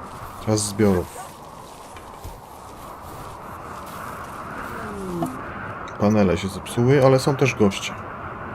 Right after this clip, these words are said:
Tylko nie wyglądają na takich, z którymi da się pohandlować. O, ta skóra haskiego się w ogóle nie psuje.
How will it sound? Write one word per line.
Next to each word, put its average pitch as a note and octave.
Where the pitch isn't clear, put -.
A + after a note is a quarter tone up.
Tylko B2
nie B2+
wyglądają A#2+
na A2
takich, A#2+
z -
którymi A2
da A2
się A2
pohandlować. G#2
O, -
ta A2
skóra A#2
haskiego A2+
się A2+
w G#2+
ogóle A#2
nie A2
psuje. G#2+